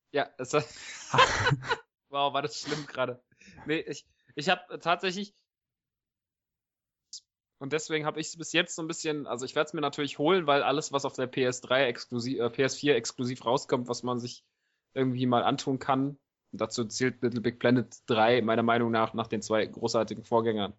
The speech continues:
Speaker 1: und den zwei guten Vita-Versionen definitiv. Aber ich hab einfach bis jetzt noch nicht die Muße gehabt. Und da wir ja wissen, dass einfach ungefähr acht Millionen Spiele die letzten Wochen rausgekommen sind und ich mich immer nur einen Titel widme und nicht allen gleichzeitig,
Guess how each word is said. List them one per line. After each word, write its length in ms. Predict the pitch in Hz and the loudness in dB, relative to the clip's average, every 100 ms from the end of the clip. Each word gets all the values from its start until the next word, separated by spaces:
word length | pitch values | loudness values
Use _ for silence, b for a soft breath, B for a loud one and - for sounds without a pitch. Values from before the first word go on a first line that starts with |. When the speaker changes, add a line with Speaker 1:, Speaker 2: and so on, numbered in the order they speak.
| _ | _
Speaker 1:
und 160 | 110 104 | -8 -6
den 100 | 104 | -4
zwei 220 | - 104 | 0 0
guten 360 | 107 120 110 104 | -2 -4 -4 -2
Vita-Versionen 1300 | 139 143 135 135 _ _ _ - 117 113 120 110 - | 0 4 4 2 _ _ _ 0 2 4 2 0 0
definitiv. 720 | 127 123 110 - 165 - - _ _ _ _ _ _ _ - - | 0 2 -2 -2 -4 -4 -14 _ _ _ _ _ _ _ -18 -4
Aber 200 | - 110 | 0 2
ich 100 | 104 | 2
hab 80 | 104 | 0
einfach 220 | 107 107 | 0 -2
bis 180 | - 117 | -4 -2
jetzt 180 | 113 - | -2 0
noch 80 | 110 | -2
nicht 260 | 107 - | -2 -6
die 80 | 117 | -2
Muße 300 | 117 131 117 | 0 0 0
gehabt. 360 | 101 95 - - b b - | -2 -2 -6 -20 b b 0
Und 100 | 113 | 4
da 140 | 120 | 6
wir 80 | 120 | 6
ja 140 | 120 | 6
wissen, 240 | 117 151 131 | 4 4 4
dass 160 | 120 | 4
einfach 300 | 123 123 131 - | 2 -2 -4 -2
ungefähr 400 | 131 127 127 143 | -2 2 2 0
acht 180 | - - | -2 0
Millionen 300 | 135 131 123 | 0 2 0
Spiele 260 | - 165 | -2 -4
die 60 | 123 | -2
letzten 280 | 113 - 110 | -2 -4 -8
Wochen 160 | 113 | -4
rausgekommen 520 | 113 110 117 107 110 | -2 -2 -2 -4 -4
sind 140 | 107 113 | -4 -6
und 100 | 107 | -6
ich 160 | 117 | -6
mich 220 | 117 120 - | -6 -6 -2
immer 160 | 131 | 0
nur 140 | 127 - | 2 2
einen 220 | 151 156 | 2 0
Titel 300 | 131 117 107 | -4 -6 -8
widme 240 | 107 117 | -6 -4
und 120 | 107 | -4
nicht 180 | 117 - - | -8 -8 0
allen 280 | 120 117 | 0 0
gleichzeitig, 600 | 107 120 - 110 104 127 | -2 -2 -2 -2 -2 -8